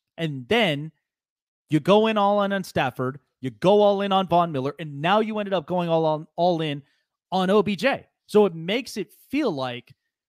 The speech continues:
like this is an organization that has no time for building up prospects. That's why they've given up first round picks.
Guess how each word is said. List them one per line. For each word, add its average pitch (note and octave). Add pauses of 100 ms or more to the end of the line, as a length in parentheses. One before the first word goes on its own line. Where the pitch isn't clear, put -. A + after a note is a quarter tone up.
(600)
like D#3+ (140)
this B3
is A3+
an G#3 (100)
organization F3
that C#3
has C3+
no F3
time C3+ (500)
for D3 (440)
building G#3+
up G#3
prospects. D#3
That's B2+
why D3
they've G#3
given G#3
up G3
first F#3+
round F#3
picks. G3